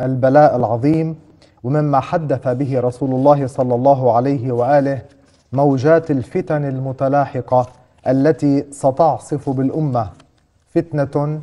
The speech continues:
تلي أختها، أضعاف الفتنة الأولى، ثم ليها فتنة ثالثة لا يبقى معها لله محرم إلا استحل. ووضح رسول الله صلى الله عليه وآله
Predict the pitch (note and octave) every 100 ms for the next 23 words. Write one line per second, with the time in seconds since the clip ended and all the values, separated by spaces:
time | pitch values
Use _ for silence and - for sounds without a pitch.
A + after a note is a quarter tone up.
0 | - _ _ - D#3+ D#3 D#3 D#3 - A2+
1 | G2+ F2+ _ _ _ _ C3+ B2+ B2+ D#3+
2 | D3 - C3+ - D#3+ - D#3 D3 C#3 D3+
3 | B2+ G#2+ F#2 - _ _ D#3+ D3+ C#3 E3
4 | C#3+ C3+ - D#3 D3 C3 C3+ B2+ - B2+
5 | B2+ D3+ D3 - D3 C#3+ C3 _ _ -
6 | D3+ E3+ D#3 C#3 - - B2 C3+ C#3+ B2+
7 | A#2 A#2+ A#2+ B2 D3 B2 A#2+ A#2 A2 -
8 | C#3 C3 C3 C3+ C3 B2+ - _ _ D3
9 | C#3+ B2 - B2+ - C#3+ G2 - _ _
10 | _ _ _ _ C3+ E3+ D#3 D#3 D3+ C#3
11 | C3+ - D3 C3+ D3+ D3+ B2 C#3 B2+ B2+
12 | D3 C3+ A2+ B2 D3 B2+ B2 B2 D3 D3
13 | C#3+